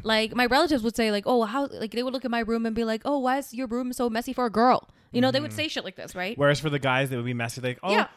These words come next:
Speaker 1: that's just expected.
Speaker 2: oh, they're just a teenage boy."
Speaker 1: Exactly. So
Speaker 2: You
Speaker 1: it's
Speaker 2: know?
Speaker 1: like, the expectations were different. So again,
Speaker 2: Yeah.
Speaker 1: it's not necessarily even the fault of, you know, men in general. I think it's just,
Speaker 2: Mm-hmm.
Speaker 1: like, the way that they've been raised to think that all they have to do is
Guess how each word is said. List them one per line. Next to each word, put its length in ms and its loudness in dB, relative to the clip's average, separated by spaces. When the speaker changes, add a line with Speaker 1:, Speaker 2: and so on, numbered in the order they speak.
Speaker 1:
that's 160 0
just 100 -6
expected. 540 -6
Speaker 2:
oh, 140 -2
they're 100 -2
just 160 -4
a 60 -2
teenage 320 -2
boy." 280 -2
Speaker 1:
Exactly. 600 0
So 140 -4
Speaker 2:
You 0 -
Speaker 1:
it's 60 0
Speaker 2:
know? 100 2
Speaker 1:
like, 160 -2
the 80 2
expectations 500 0
were 80 -2
different. 260 -2
So 60 0
again, 300 4
Speaker 2:
Yeah. 60 -4
Speaker 1:
it's 140 -6
not 220 0
necessarily 560 -2
even 160 -6
the 60 -2
fault 320 -4
of, 320 -10
you 80 -10
know, 120 -10
men 320 -4
in 200 -6
general. 420 -6
I 80 -4
think 140 -4
it's 100 -2
just, 140 -6
Speaker 2:
Mm-hmm. 60 -10
Speaker 1:
like, 140 -8
the 80 -6
way 140 -4
that 140 -10
they've 100 -8
been 180 -12
raised 680 -2
to 120 2
think 380 2
that 180 0
all 160 6
they 80 -2
have 100 -6
to 60 -10
do 500 4
is 340 -2